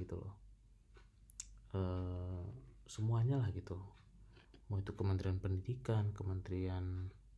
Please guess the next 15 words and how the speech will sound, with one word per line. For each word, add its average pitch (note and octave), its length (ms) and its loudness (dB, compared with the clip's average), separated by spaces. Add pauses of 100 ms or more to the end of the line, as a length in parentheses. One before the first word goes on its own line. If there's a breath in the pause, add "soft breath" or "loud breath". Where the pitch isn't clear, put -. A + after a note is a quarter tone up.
(600)
Perikanan, A2 680 2
apapun G2+ 480 0
itu F#2 400 0
gitu F#2 200 -6
loh. G2+ 120 -8 (1040 loud breath)
Informasi-informasi G2+ 1040 2
press F#2+ 320 -2
release G2 260 2
kalian A2+ 300 2
juga G2 160 4
bisa F#2 160 -4
kalian F2+ 240 -2
masukin F#2+ 340 -4
ke - 80 -8
sana G#2 380 2